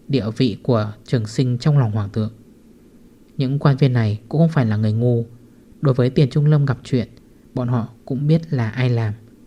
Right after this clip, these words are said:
Nhưng bọn họ chính là trong lòng rõ ràng, cũng chỉ có thể giả bộ hồ đồ, cũng không dám ngay trước mặt Trường Sinh nói. Trường Sinh trong triều có chút quan viên giao hảo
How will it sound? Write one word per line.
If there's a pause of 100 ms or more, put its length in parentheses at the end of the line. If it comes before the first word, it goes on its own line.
(480)
Nhưng
bọn
họ (360)
chính
là
trong
lòng
rõ
ràng, (360)
cũng
chỉ
có
thể
giả
bộ
hồ
đồ, (580)
cũng
không
dám
ngay
trước
mặt
Trường
Sinh
nói. (1600)
Trường
Sinh
trong
triều (320)
có
chút (100)
quan
viên
giao
hảo